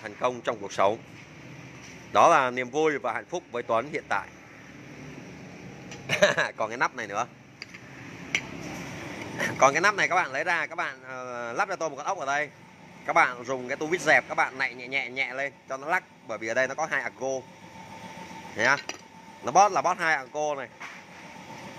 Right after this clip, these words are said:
Và khi các bạn lắp ạc gô vào, các bạn cho tôi ít mỡ bò.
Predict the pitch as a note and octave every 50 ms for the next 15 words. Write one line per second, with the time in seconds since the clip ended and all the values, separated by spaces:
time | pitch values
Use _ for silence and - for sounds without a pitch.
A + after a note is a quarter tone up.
0 | - - B2 C3 - F#3 F3+ E3+ F#3 F#3 D#3 C#3+ D3+ G3 G3 E3+ F3 - D#3 E3
1 | E3 D#3+ D3 C3+ C3+ D#3+ E3+ F3 D3 C#3 D3+ D3+ D#3+ D#3+ D#3+ F#3+ G3 E3 D#3+ F3
2 | E3+ D3+ C#3+ C3 B2